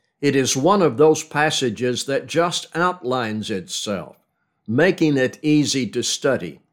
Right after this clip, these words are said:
So look with me in verses one through three. What's there is what men saw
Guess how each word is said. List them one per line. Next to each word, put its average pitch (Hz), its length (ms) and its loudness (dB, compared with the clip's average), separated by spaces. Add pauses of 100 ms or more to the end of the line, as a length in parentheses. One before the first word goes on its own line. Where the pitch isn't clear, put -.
(480)
So 175 240 4
look 185 300 4
with 143 260 2
me 131 260 0
in 139 420 -2
verses 143 580 0
one 170 520 2
through 160 440 0
three. 131 640 0 (1300)
What's 151 300 0
there 165 500 4
is 127 600 -2 (440)
what 165 300 4
men 185 460 4
saw 123 720 0